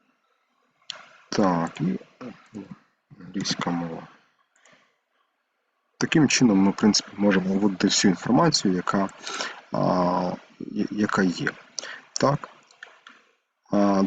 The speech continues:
далі в табличках профіль освітньої програми, а, в нас йде,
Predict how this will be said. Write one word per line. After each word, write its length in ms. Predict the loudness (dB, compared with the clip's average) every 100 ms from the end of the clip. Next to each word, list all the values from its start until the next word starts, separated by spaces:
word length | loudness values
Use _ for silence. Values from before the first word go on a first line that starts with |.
| 2
далі 480 | 2 4 6 6 4 0 -2 0
в 600 | 0 2 4 6 6 4 0 -4
табличках 560 | 0 4 4 4 0 -2
профіль 340 | 0 0 2
освітньої 380 | 0 0 0 0
програми, 520 | 2 2 4 6 6
а, 280 | 6 6 4
в 180 | 2 2
нас 300 | 2 4 0
йде, 360 | 2 2 2